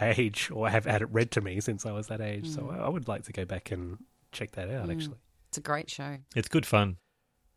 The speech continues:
Speaker 3: Yeah, I've been reading, it was a while ago now, I started reading, and Lisa as well, with our three-year-old. So probably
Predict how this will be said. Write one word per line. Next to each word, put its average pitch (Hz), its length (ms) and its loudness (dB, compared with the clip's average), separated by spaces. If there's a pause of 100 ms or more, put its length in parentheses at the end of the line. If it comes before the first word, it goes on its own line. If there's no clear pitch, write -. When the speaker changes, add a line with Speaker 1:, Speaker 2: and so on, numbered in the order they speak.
(400)
Speaker 3:
Yeah, 110 320 2
I've 139 180 4
been 113 180 6
reading, 92 520 4 (280)
it - 100 -8
was 104 180 2
a 107 60 0
while 98 220 10
ago 87 200 2
now, 87 280 2
I - 20 0
started 90 380 4
reading, 87 300 2
and 87 340 -2
Lisa 90 260 0
as 85 160 0
well, 87 320 2 (100)
with 90 120 -4
our 85 100 0
three-year-old. 90 640 2
So - 140 -6
probably 90 460 0